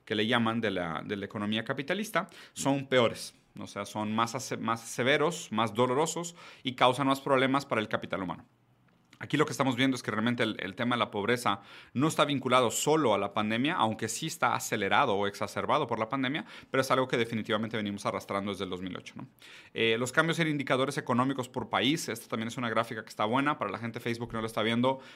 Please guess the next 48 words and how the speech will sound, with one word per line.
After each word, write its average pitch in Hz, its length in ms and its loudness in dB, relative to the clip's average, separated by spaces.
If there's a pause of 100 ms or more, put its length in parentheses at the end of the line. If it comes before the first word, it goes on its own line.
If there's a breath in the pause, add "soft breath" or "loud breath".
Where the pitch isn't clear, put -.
(100)
váyanla 113 300 4
a 107 40 6
ver, 131 260 4
está 110 380 0
en 113 120 -4
el 107 100 -2
periódico 113 560 0
El 113 160 -2
País, 127 380 2
que 110 100 -6
se 107 140 -6
llama 113 240 2
Los 107 260 -2
muchos 135 400 -4
golpes 127 380 -2
de 123 80 -4
la 110 160 -2
pandemia 110 320 0
en 117 40 -2
América 110 300 -2
Latina. 156 400 0 (420 loud breath)
Habla 127 220 8
de 139 100 4
cómo 139 260 2
cambió 127 420 4
el 113 160 0
pib 170 220 0
per 143 140 2
cápita, 180 440 0
o 120 80 -2
sea, 110 140 -2
el - 40 -14
Producto 127 280 -2
Interno 135 340 0
Bruto 135 240 2
de 127 60 0
distribución 113 440 -6
per - 140 -4
cápita, 165 440 0
el 110 140 0
índice 131 320 2
Gini, 160 300 -2
que 139 100 0
es 117 80 -2
el 117 100 -2
índice 120 280 0
que 104 100 -6
mide 110 320 -4